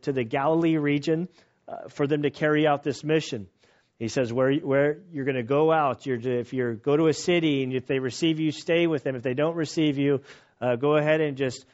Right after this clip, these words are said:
shake the dust off of your boots and, and, uh, go away from them." Uh, share the gospel. The, the kingdom of God is at hand.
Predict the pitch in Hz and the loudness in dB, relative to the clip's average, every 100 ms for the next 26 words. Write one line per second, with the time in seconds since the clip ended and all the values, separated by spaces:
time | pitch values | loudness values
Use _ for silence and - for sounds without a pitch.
0 | _ - - 160 170 160 156 139 131 156 | _ -14 -4 0 2 2 2 2 4 2
1 | 170 - 160 156 139 139 120 170 202 - | 2 0 -2 -2 -2 -2 2 4 4 0
2 | 131 117 - _ _ 123 131 131 127 120 | -4 -6 -12 _ _ -2 0 2 2 0
3 | 117 - 196 - 165 131 139 143 160 180 | -4 -16 -20 -20 -8 0 2 4 4 2
4 | 180 139 117 95 - _ _ - - - | 0 -2 -4 -8 -16 _ _ -14 -12 -10
5 | - 156 175 180 170 165 - - 123 117 | 0 2 2 2 2 0 -2 -4 -4 -2
6 | 123 135 123 - - 202 208 196 180 143 | -2 -2 -4 -4 -2 0 0 0 0 0
7 | 160 156 147 127 139 135 139 156 147 123 | 2 2 0 0 -2 -4 -2 0 0 -2